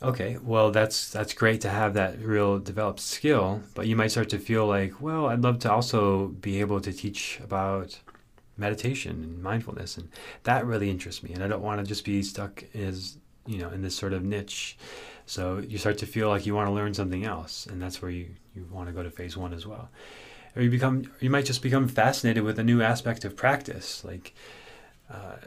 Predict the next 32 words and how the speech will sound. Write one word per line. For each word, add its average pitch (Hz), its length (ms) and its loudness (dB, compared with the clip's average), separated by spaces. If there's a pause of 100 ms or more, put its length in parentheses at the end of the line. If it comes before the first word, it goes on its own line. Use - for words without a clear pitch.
(800)
this 113 160 0
is 113 80 0
something 107 440 2 (180)
I've, 113 240 0
I've 110 160 0
still 160 180 -2
never 104 300 2
dug 98 260 4
into, 95 380 0
but 95 140 0
I 95 160 0
hear 101 180 2
people 98 220 0
talk 101 200 0
about 101 580 4
the 92 160 -6
sort 95 240 0
of 95 260 -4
stories 104 840 0
and 90 440 -8
mythology 101 800 0
of 85 220 -8
the 95 80 -8
postures 87 680 -4
and 85 180 -10 (920)
the 101 60 -6
stories 101 480 2
of, 87 260 -2 (540)
like, 87 320 -12 (500)
Nataraja 101 840 2
and 90 240 -8
Vashista 82 1000 -4